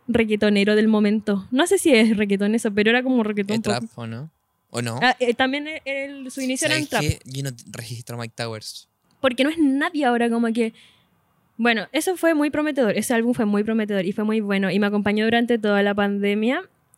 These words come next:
Speaker 1: y, mm, o sea, toda la cuarentena, ¿verdad? Y luego, cuando ya iba a empezar a sacar música nueva, como que todo era como el hoyo. Empezó a colaborar con gente nada que ver, como Sebastián Yatra, Selena Gómez.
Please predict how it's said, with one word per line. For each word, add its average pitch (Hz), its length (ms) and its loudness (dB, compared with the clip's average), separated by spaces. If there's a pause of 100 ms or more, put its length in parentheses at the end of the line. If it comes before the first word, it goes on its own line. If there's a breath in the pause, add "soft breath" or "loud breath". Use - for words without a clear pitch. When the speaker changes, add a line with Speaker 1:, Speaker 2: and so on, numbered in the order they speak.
(140)
Speaker 1:
y, 220 500 0
mm, 202 300 -2
o 202 60 0
sea, 202 160 -2
toda 208 160 -2
la 214 100 0
cuarentena, 190 580 -2
¿verdad? 196 420 -2 (1200 soft breath)
Y 220 280 -4
luego, 294 840 0
cuando 269 240 2
ya 247 120 4
iba 269 80 6
a - 20 2
empezar 294 260 2
a 294 40 2
sacar 277 240 2
música 269 360 0
nueva, 262 380 2
como 254 280 0
que 233 100 -2
todo 214 280 2
era 214 400 2
como 214 200 0
el 202 120 2
hoyo. 220 340 0 (120)
Empezó 214 320 -2
a 240 40 2
colaborar 254 380 2
con 240 140 2
gente 247 240 0
nada 208 180 -2
que 226 100 -6
ver, 220 140 -2
como 208 220 -4
Sebastián 208 420 -4
Yatra, 208 440 -2
Selena 208 260 -8
Gómez. 202 460 -10